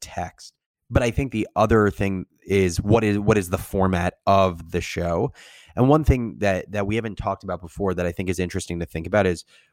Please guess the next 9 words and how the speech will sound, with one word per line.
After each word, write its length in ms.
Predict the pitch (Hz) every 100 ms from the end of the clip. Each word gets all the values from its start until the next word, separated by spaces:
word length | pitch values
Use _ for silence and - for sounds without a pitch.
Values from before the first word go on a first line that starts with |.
| _
one 240 | 98 117
of 100 | 135
the 80 | 113
biggest 400 | 95 98 95 -
things 240 | - 87 82
that 120 | 87
podcast 520 | 101 92 - 90 -
creators 640 | - 90 87 85 85 80
continuously 1160 | - 95 - - 113 113 107 - - 90 87